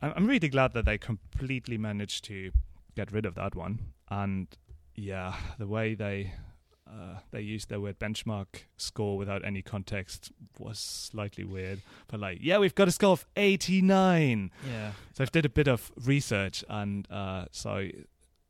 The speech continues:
Speaker 1: everyone else before said, "We had the best camera ever," like Samsung and H T C, and they got
Speaker 2: Yeah,
Speaker 1: a
Speaker 2: yeah.
Speaker 1: score of eighty-eight.
Speaker 2: H T C did the same with the H T C ten, right?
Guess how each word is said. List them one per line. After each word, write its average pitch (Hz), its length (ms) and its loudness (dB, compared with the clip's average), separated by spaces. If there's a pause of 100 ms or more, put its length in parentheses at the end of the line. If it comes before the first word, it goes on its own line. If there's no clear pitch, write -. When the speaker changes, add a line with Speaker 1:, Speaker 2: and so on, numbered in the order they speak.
(300)
Speaker 1:
everyone 120 380 2
else 110 200 0
before 117 340 -4
said, 104 200 -6
"We 139 140 4
had 127 140 2
the 120 60 -4
best 127 180 4
camera 135 400 6
ever," 117 340 4
like 110 200 0
Samsung 120 480 2
and 110 100 -2
H 123 180 2
T 127 80 0
C, 120 300 0
and 113 120 0
they 117 140 2
got 110 220 0
Speaker 2:
Yeah, 113 60 2
Speaker 1:
a - 20 2
Speaker 2:
yeah. 107 60 0
Speaker 1:
score 117 300 0
of 107 120 -4 (100)
eighty-eight. 131 1120 0 (300)
Speaker 2:
H - 220 -10
T 123 80 -10
C 113 180 -8
did 110 220 -10
the 107 80 -10
same 101 260 -8
with 101 160 -8
the 101 140 -6
H - 160 -14
T 113 80 -10
C 101 160 -14
ten, 98 320 -12
right? 98 180 -8